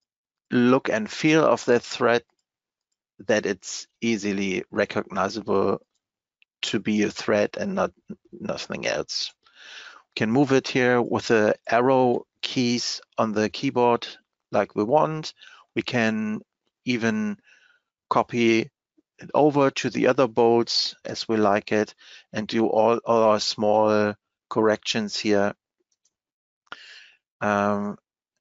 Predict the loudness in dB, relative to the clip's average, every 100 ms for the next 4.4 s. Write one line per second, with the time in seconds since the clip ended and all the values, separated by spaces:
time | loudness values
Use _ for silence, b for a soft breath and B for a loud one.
0 | _ -8 -6 -6 -8 -6 -6 -8 -10 -20
1 | B B B -4 -4 -4 -12 -10 -12 0
2 | 0 2 0 0 _ _ _ _ -6 0
3 | 2 4 2 -2 _ _ _ -10 -4 0
4 | 4 4 2